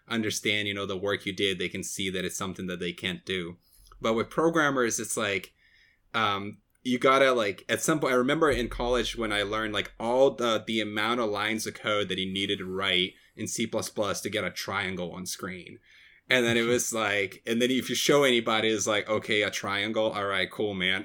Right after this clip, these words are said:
Speaker 1: <laughs> Like,
Speaker 2: <laughs>
Speaker 1: um, it's not something that
Speaker 2: Yeah.
Speaker 1: people get as easily. I always, uh,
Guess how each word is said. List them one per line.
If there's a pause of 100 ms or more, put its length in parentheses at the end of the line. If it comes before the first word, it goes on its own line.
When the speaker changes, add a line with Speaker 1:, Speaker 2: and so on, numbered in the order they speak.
Speaker 1:
<laughs>
Like, (300)
Speaker 2:
<laughs>
Speaker 1:
um,
it's
not
something
that
Speaker 2:
Yeah.
Speaker 1:
people
get
as
easily.
I
always,
uh,